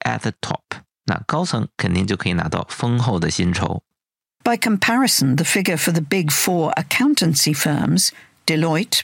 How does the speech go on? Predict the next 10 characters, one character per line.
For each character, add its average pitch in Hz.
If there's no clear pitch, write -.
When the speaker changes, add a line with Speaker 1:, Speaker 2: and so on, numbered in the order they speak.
Speaker 2:
P 185
W 156
C, 185
E 214
Y, 170
and 156
K 185
P 165
M 160
G, 180